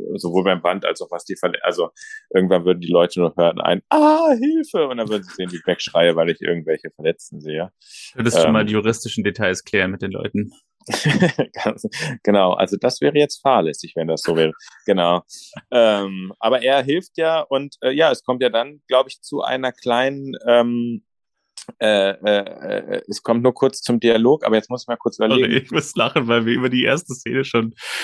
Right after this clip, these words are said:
Speaker 2: zehn Minuten reden
Speaker 1: Ja,
Speaker 2: oder so.
Speaker 1: ja.
Speaker 2: <laughs> Es sind noch
Speaker 1: Ja.
Speaker 2: etwa fünfzig weitere.
Speaker 1: Stimmt, zumal ich mir auch dieses Mal, äh, paar mehr Notizen gemacht habe, weil mir viele kleinere Sachen auch aufgefallen sind.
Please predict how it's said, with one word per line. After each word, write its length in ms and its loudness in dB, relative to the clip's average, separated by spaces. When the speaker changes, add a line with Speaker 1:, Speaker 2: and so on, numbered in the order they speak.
Speaker 2:
zehn 260 2
Minuten 380 0
reden 300 2
Speaker 1:
Ja, 60 4
Speaker 2:
oder 140 2
so. 80 2
Speaker 1:
ja. 180 4
Speaker 2:
<laughs> 340 2
Es 200 2
sind 180 -4
noch 180 0
Speaker 1:
Ja. 40 -2
Speaker 2:
etwa 260 0
fünfzig 520 -8
weitere. 400 -2
Speaker 1:
Stimmt, 320 2
zumal 300 4
ich 160 -6
mir 240 0
auch 220 2
dieses 220 -12
Mal, 280 0
äh, 180 2
paar 260 -2
mehr 200 -2
Notizen 420 -12
gemacht 300 0
habe, 220 4
weil 120 4
mir 160 -2
viele 240 -10
kleinere 460 -2
Sachen 260 -2
auch 160 -6
aufgefallen 520 -4
sind. 220 -6